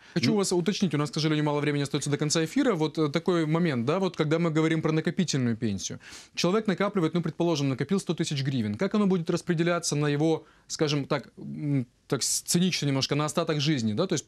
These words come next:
Speaker 1: по тысяче гривен на кажд-, на пред-, предстоящие, там, сто месяцев его жизни, либо как?
Speaker 2: Сейчас, э,
Speaker 1: Предполагается какой-то срок, сколько он еще проживет, извините за
Speaker 2: э,
Speaker 1: цинизм?
Speaker 2: все на самом деле довольно просто. Э,
Speaker 1: Мгм.
Speaker 2: сейчас,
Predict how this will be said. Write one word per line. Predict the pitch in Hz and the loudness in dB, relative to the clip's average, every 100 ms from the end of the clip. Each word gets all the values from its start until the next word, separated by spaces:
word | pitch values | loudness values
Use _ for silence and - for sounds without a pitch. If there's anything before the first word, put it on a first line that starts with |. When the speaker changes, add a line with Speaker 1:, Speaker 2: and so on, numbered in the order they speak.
| _ - _ | _ -20 _
Speaker 1:
по | - 135 | -4 -2
тысяче | 180 170 156 151 | 0 -2 -2 -2
гривен | 135 151 143 139 135 | 0 2 2 2 0
на | 135 | 0
кажд-, | 127 135 123 | -2 -2 0
на | 127 135 131 | 0 0 -2
пред-, | 123 135 - | 0 -2 -2
предстоящие, | 147 - 143 143 131 - 135 127 - - - - | -6 -2 0 0 -2 0 0 -2 -6 -20 -20 -10
там, | 117 | -6
сто | - 160 | 0 0
месяцев | 151 147 143 147 - | 2 0 -2 -4 -2
его | 135 139 | 0 0
жизни, | 131 135 127 127 | 2 0 2 0
либо | 131 | 0
как? | 156 95 - _ _ _ - _ | -2 -6 -8 _ _ _ -20 _
Speaker 2:
Сейчас, | - 240 233 - | -4 -2 -2 0
э, | 127 | 2
Speaker 1:
Предполагается | 127 180 220 330 247 | 2 2 2 2 0
какой-то | 202 214 185 | 0 0 0
срок, | - 226 | 0 0
сколько | - 190 185 | 2 0 2
он | 170 | 2
еще | 160 160 175 | 2 2 0
проживет, | 165 160 165 175 139 110 | 0 2 2 2 0 -2
извините | 101 120 113 | -2 0 2
за | 113 | 2
Speaker 2:
э, | 110 | 2
Speaker 1:
цинизм? | 107 101 95 - - - - | 0 -2 -6 -12 -16 -18 -10
Speaker 2:
все | - - 240 | -8 0 0
на | |
самом | 190 226 185 | 2 2 2
деле | 165 165 | 2 0
довольно | 139 143 143 | 0 2 2
просто. | 117 104 92 - 76 - | 0 -2 -2 -4 -12 -6
Э, | 98 92 90 | -2 0 -2
Speaker 1:
Мгм. | - | -4
Speaker 2:
сейчас, | - 165 240 - | -6 -2 -2 -2